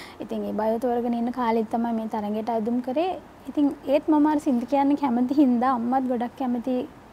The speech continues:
මං ඒ පැත්තෙන් ඉදිරියට යනවා නම් කියලා. කියන්නේ ඒ පැත්තෙන් දෙපැත්තම ඉදිරියට යනවා අම්මා කැමතිෙන් හිටියා. ඉතින්, අ, ඒ දවස්වල තරගෙට තමයි ගොඩක්ම මම මහන්සි වුණේ. අ, ඊට පස්සේ ඉතින්, අ, තරගෙන් මම අයින් වෙනවා,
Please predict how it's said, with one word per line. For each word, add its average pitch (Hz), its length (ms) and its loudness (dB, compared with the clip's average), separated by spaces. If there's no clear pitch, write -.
මං 247 160 -2
ඒ 240 100 -2
පැත්තෙන් 262 420 2
ඉදිරියට 254 360 4
යනවා 247 260 0
නම් 277 180 0
කියලා. 302 300 0
කියන්නේ 247 220 -2
ඒ 233 40 -2
පැත්තෙන් 247 420 4
දෙපැත්තම 285 460 6
ඉදිරියට 220 300 2
යනවා 226 140 -2
අම්මා 220 160 -2
කැමතිෙන් 220 440 -2
හිටියා. 269 280 2
ඉතින්, 381 240 0
අ, 269 480 0
ඒ 262 180 0
දවස්වල 285 440 2
තරගෙට 269 440 0
තමයි 311 200 2
ගොඩක්ම 302 460 2
මම 359 240 4
මහන්සි 254 460 0
වුණේ. 233 280 0
අ, - 80 -4
ඊට 269 240 -2
පස්සේ 294 380 -4
ඉතින්, 302 320 0
අ, 226 480 -2
තරගෙන් 269 380 0
මම 247 240 2
අයින් 277 400 6
වෙනවා, 240 420 -2